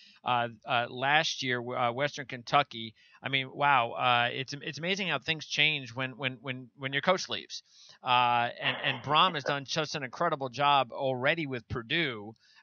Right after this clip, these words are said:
Uh, we know what he did at Western Kentucky, so that's looking like a great hire at Purdue.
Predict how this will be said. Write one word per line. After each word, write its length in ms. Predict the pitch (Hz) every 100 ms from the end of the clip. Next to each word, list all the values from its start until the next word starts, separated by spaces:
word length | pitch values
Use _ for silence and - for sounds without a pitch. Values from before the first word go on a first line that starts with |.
| -
Uh, 360 | 120 123 117 120
we 120 | 131
know 200 | 135 170
what 160 | 180
he 80 | 147
did 160 | 131 170
at 80 | 127
Western 260 | 139 135
Kentucky, 380 | 123 117 160 135
so 140 | 127
that's 280 | 113 147 -
looking 220 | 165 147
like 180 | 139 127
a 60 | 123
great 300 | 127 139 117
hire 440 | 123 143 151 120
at 140 | 110 -
Purdue. 520 | 120 147 151 117